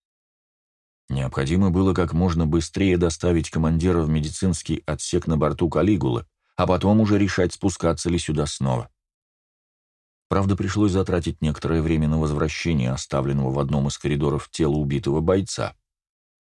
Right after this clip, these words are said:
Это было категорическим требованием командира с самого начала, по возможности забирать своих погибших товарищей. У группы, состоящей из четырех человек, это заняло не больше пятнадцати минут, за время которых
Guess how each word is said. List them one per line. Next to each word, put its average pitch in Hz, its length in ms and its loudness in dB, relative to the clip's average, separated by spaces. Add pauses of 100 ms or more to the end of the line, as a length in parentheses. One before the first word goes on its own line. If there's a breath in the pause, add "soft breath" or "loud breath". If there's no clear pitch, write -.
(220)
Это 71 180 -4
было 76 200 2
категорическим 73 920 -2
требованием 82 580 2
командира 80 540 0
с - 80 -6
самого 78 360 0
начала, 87 520 0 (460)
по 107 80 4
возможности 98 680 2
забирать 90 540 2
своих 80 320 0
погибших 71 480 -2
товарищей. 65 640 -4 (1200)
У 76 120 2
группы, 113 400 2
состоящей 90 680 0
из 78 80 0
четырех 80 440 0
человек, 73 460 2
это 87 160 0
заняло 120 340 4
не 107 120 6
больше 95 320 2
пятнадцати 82 680 -2
минут, 65 540 -2 (640)
за 69 180 -2
время 76 300 0
которых 92 540 0